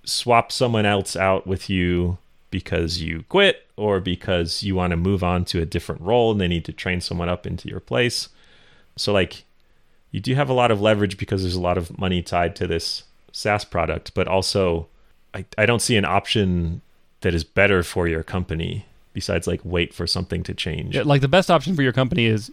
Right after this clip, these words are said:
Speaker 2: you just keep doing what you're doing. Don't,
Speaker 1: Yeah, exactly.
Speaker 2: don't do anything different. Uh, we're
Speaker 1: Yeah.
Speaker 2: gonna,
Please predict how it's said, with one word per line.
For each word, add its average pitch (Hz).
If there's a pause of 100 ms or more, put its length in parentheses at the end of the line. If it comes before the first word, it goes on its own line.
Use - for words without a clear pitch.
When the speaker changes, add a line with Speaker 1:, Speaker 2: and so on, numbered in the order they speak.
(100)
Speaker 2:
you 156
just 131
keep -
doing 123
what 139
you're 139
doing. 110 (840)
Don't, 98
Speaker 1:
Yeah, 170
exactly. 113
Speaker 2:
don't -
do -
anything 135
different. 135 (720)
Uh, 92
we're 117
Speaker 1:
Yeah. 107 (140)
Speaker 2:
gonna, 92